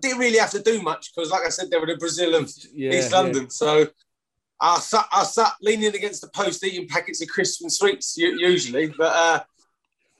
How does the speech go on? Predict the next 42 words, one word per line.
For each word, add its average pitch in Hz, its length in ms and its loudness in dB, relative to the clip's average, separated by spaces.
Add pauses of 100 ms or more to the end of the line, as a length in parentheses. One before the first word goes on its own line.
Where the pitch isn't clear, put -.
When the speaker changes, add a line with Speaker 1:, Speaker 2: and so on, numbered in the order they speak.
Speaker 1:
when 208 140 2
it, 214 140 6 (160)
when 226 180 4
it 214 180 2
come 226 240 2
to 190 180 -8
it, 208 340 0
I 220 40 -14
could - 240 -12
pull 202 160 0
out 185 160 2
a 180 60 -8
good 180 160 -10
save 170 360 -2
every 156 200 -8
now 160 280 -6
and 151 80 -4
then, 165 160 -2
so - 120 -4
that 151 80 -2
was 147 100 -6
all 156 60 -2
right. 165 180 2 (300)
Yeah. 151 160 -4
Speaker 2:
Quality, 131 320 -6
mate, 120 260 -8
quality. 147 220 -6 (200)
So 196 200 0
what 220 220 -2
I'm 196 60 -6
trying 226 220 2
to 175 60 0
lead 208 200 0
to 185 140 0
is, 170 120 2
I 170 40 0
mean, 185 220 0
I've, 180 200 -6
I've 180 100 0
looked 220 220 -8
on 170 160 2
a 151 160 -2